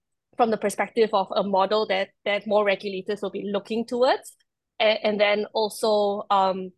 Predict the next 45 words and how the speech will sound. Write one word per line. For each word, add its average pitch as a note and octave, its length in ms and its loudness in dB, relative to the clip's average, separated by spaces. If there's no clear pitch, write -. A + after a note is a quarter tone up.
the G#3 100 -2
Middle G#3+ 300 4
East A#3 320 -6
is G3+ 140 -8
another G3+ 280 -2
one G3 240 -2
to G3 100 -16
watch, G3 380 -2
Abu G3+ 260 -2
Dhabi G3 380 0
and F#3 100 -8
Dubai. F#3 460 -4
I G3 80 -4
think, G#3 280 -8
um, G3 440 -2
those A3 200 2
will G#3 80 -2
be F#3+ 140 -6
really G3+ 200 -2
interesting F#3+ 480 -4
because G3+ 280 -4
they G3+ 160 2
have G#3 280 0
in G#3 160 0
place F#3+ 360 -4
kind F#3+ 180 -4
of F3+ 140 -8
dedicated G3+ 680 -2
vast F#3 460 -2
regulatory F#3 600 -4
frameworks F#3 420 -4
and G#3 280 0
resources. F3 760 -8
And, F#3 320 2
and F#3+ 160 0
we've F#3+ 140 -4
also G#3 340 0
seen G3 400 -8
kind F#3+ 180 -6
of F3 100 -6
quite, - 320 0
quite - 280 2
heightened A3+ 500 2
interest G#3 480 0
from F#3+ 160 0